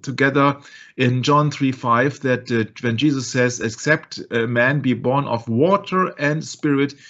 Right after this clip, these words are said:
he cannot enter the kingdom of God." And the human body consists mainly of about seventy percent of water.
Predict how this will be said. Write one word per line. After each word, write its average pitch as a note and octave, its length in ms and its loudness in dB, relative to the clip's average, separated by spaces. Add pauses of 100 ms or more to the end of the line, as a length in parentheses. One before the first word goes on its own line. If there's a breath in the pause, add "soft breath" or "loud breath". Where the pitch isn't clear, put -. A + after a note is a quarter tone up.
(140)
he D#3 140 0
cannot C#3+ 440 -2
enter A#2+ 240 -2
the A#2 180 -4
kingdom A#2+ 380 -6
of A#2+ 140 -4
God." A2+ 320 0
And G#2 240 -2 (300 loud breath)
the B2 80 0
human F3 340 2
body C3+ 300 2
consists D3+ 640 -2
mainly C#3+ 340 0
of B2+ 220 -2
about B2 320 4
seventy D#3 460 0
percent C3 500 -2 (100)
of B2+ 280 -2
water. C3 500 -4